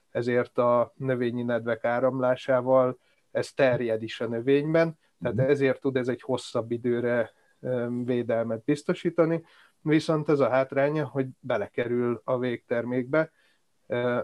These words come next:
Speaker 1: ugye általában én ezt szoktam elmondani az embereknek, azt kell végig gondolniuk, hogy amikor azt mondjuk, hogy egy szőlő szermaradványmentes,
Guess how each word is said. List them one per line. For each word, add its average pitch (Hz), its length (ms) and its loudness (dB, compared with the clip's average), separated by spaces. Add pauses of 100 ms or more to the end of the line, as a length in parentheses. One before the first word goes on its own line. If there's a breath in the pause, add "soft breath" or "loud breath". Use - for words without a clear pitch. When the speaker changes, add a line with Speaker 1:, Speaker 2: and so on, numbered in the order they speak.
Speaker 1:
ugye 131 180 2
általában 135 800 2
én 127 120 -4
ezt 131 140 0
szoktam 123 400 -6
elmondani 123 500 -2
az 120 120 -2
embereknek, 123 580 -4
azt 135 180 -2
kell 120 140 -4
végig 123 340 -2
gondolniuk, 139 600 2
hogy 127 140 -4
amikor 127 360 -4
azt 131 180 -2
mondjuk, 120 360 -8
hogy 117 240 -6
egy 120 60 -4
szőlő 120 380 -4
szermaradványmentes, 120 1400 -2